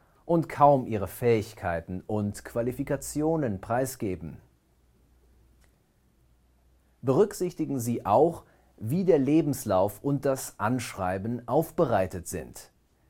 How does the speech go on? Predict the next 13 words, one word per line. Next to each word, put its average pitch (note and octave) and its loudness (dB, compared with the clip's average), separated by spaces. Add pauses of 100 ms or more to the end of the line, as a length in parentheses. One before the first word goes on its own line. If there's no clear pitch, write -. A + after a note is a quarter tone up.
(380)
wie E3+ 0
die F#3 -2
Informationen C#3+ -2
präsentiert D3+ -2
sind D2+ -8 (460)
und D#3+ 2
wie E3 -2
die D3+ -4
Druckqualität G2 -2
ist. - -14 (1120)
Mithilfe G#3+ 4
moderner D3 2
Technologien B2 -4